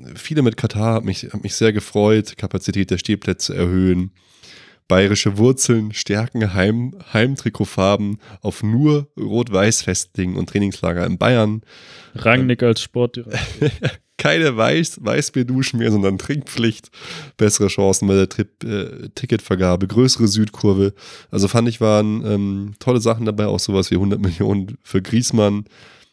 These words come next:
Speaker 1: Viel gegen Uli Hoeneß. Das ist tatsächlich, muss man halt auch sagen, das ist auch so ein bisschen unsere Filterblase, weil der gemeine Bayern-Fan in den Fanclubs, sage ich jetzt mal, liebt natürlich Uli Hoeneß nach wie vor. Das ist ja immer so. Ich mein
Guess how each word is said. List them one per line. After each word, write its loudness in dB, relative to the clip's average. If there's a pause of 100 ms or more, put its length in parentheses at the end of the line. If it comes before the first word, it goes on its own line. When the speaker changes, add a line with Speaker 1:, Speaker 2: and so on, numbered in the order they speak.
(160)
Speaker 1:
Viel -2
gegen 2
Uli 4
Hoeneß. 0 (100)
Das -6
ist 0
tatsächlich, -2
muss -6
man 2
halt -2
auch -2
sagen, 0 (920)
das -6
ist -2
auch 0
so -6
ein -4
bisschen -4
unsere 0
Filterblase, 0
weil 0
der 0 (400)
gemeine 2
Bayern-Fan 2
in 0
den 2
Fanclubs, -2
sage 0
ich 0
jetzt -4
mal, 2
liebt -4
natürlich -4
Uli -2
Hoeneß 0
nach -2
wie -2
vor. 0 (160)
Das -12
ist -8
ja 2
immer 2
so. 2 (320)
Ich -20
mein 2